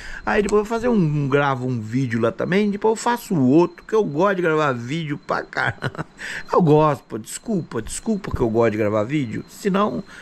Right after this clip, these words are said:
se não fosse assim, não seria, porque seria se eu sou, porque eu gosto de ser, que eu só gosto dos negócios que tem, das negócios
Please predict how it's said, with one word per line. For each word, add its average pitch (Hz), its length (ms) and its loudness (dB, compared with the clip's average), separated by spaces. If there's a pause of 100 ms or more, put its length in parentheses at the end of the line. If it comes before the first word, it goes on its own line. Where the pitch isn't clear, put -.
(200)
se - 240 -2
não 196 200 6
fosse 185 440 -2
assim, 170 340 -2
não 170 220 -2
seria, 139 680 0
porque 131 240 -10
seria 147 600 -2
se - 200 -8
eu 127 140 2
sou, 143 340 -2
porque - 200 -8
eu 123 100 2
gosto 113 340 0
de - 60 -12
ser, 127 300 -4
que - 140 -4
eu 120 80 2
só - 300 -6
gosto 113 640 -2
dos 117 180 -8
negócios 107 420 -4
que - 100 -20
tem, 107 220 -4
das 113 280 -2
negócios 104 520 -2